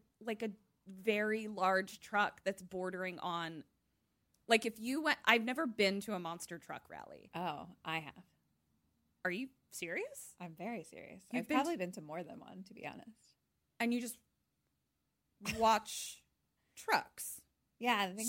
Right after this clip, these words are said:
Speaker 1: squish
Speaker 2: like,
Speaker 1: things.
Speaker 2: drive over stuff, and they, like, race each other, I think.
Speaker 1: And they race each other. So it's
Speaker 2: Oh,
Speaker 1: just
Speaker 2: I
Speaker 1: a bunch of
Speaker 2: remember.
Speaker 1: trucks, and they're just, the, the thing you're paying to see is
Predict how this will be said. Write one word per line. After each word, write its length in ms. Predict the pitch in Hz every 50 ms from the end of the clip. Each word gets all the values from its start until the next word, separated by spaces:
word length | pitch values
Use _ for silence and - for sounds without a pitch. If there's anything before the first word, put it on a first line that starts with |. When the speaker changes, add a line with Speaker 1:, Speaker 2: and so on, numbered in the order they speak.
| 233 240
Speaker 1:
squish 40 | 277
Speaker 2:
like, 140 | 359 180 175
Speaker 1:
things. 300 | 175 - - - - - 185
Speaker 2:
drive 300 | 208 196 170 180 175 175
over 300 | 170 170 165 160 160 180
stuff, 340 | - - - - - 180 196 - _ - _
and 100 | - 185
they, 120 | 180 175 170
like, 160 | 165 160 156 -
race 280 | 170 170 175 185 -
each 180 | 196 185 185 -
other, 220 | 208 190 202 202 202
I 80 | 202
think. 300 | 226 - 247 262 302 302
Speaker 1:
And 80 | 202 208
they 80 | 202 196
race 360 | 185 185 196 208 220 214 -
each 140 | 196 - -
other. 280 | 165 - - - - - - - - - - _ -
So 120 | - - 233
it's 80 | 220
Speaker 2:
Oh, 40 | -
Speaker 1:
just 140 | 262 233 -
Speaker 2:
I 40 | 226
Speaker 1:
a 20 |
bunch 220 | 214 233 254 311 370
of 60 | 339
Speaker 2:
remember. 200 | 320 - - 156 220
Speaker 1:
trucks, 320 | - - - - - - - -
and 100 | 208 208
they're 60 | 202
just, 380 | 202 196 226 220 214 214 - - _ -
the, 160 | 185 220 208 208 - _ -
the 120 | 208 196 - - _ _ -
thing 200 | 302 311 311 311
you're 100 | 311 277
paying 440 | - - 247 220 202 196 202 196 196
to 140 | - 208
see 320 | 185 - - - 220 202 185
is 160 | 180 180 -